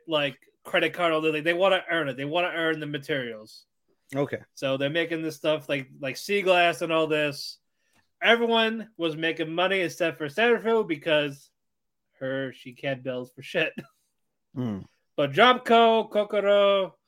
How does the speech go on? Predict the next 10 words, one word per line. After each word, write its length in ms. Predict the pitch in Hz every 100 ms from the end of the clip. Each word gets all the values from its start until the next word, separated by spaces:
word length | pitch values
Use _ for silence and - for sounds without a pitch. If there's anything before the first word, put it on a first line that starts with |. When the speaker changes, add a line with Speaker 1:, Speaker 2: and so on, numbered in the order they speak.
| _ _
Speaker 1:
Rei, 760 | 151 175 190 190 190 185 175 143 _ _ _ _ _ _ _ _ _
Takumi, 500 | 165 160 180 175 180
they're 180 | 190 269
all, 280 | 202 196 165
they 120 | 202
all, 280 | 285 285 269
they 140 | 247
all 140 | 254 247
made 200 | 233 214
money. 460 | 190 185 185 170